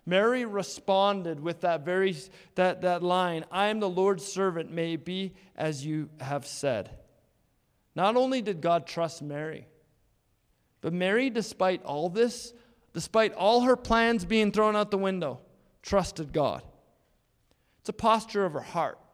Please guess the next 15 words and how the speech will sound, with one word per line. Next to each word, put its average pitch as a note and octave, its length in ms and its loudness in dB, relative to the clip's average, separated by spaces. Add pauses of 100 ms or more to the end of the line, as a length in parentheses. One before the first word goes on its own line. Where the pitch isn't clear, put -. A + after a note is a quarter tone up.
(240)
not G3 200 4
on A#3 120 2
her G#3+ 160 0
own G3+ 220 -2
understanding. E3 840 -6 (200)
She - 180 -2
couldn't A3 320 2
understand F#3 800 0
what D3+ 120 -6
was C#3 140 -12
happening, D#3 480 -8 (400)
but E3+ 140 -2
she - 160 -8
trusted D3 540 -2
Him. A2+ 180 -14